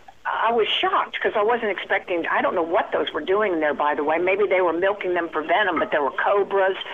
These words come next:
rattlesnakes, copperheads. And, and that was not an inspiration that I was, that I enjoyed, 'cause I found it really, it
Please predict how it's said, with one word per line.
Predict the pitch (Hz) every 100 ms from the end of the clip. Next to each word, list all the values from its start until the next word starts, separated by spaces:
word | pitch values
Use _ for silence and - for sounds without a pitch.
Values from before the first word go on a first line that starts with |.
| - -
rattlesnakes, | 175 185 190 185 - 190 180 - -
copperheads. | 185 180 180 180 190 185 175 - - - - - -
And, | 196 208 214 208 - - - -
and | 226
that | 262 311 -
was | 202 196
not | 214 262 311 220
an | 214
inspiration | 233 - 202 208 220 214 202
that | 185 180
I | 175 - - -
was, | 175 - -
that | 170 170
I | 160 156
enjoyed, | 170 170 170 160 175 240 285 - - -
'cause | 175
I | - 185 180 - - -
found | 185 160
it | 151
really, | 170 180 156 135 -
it | 147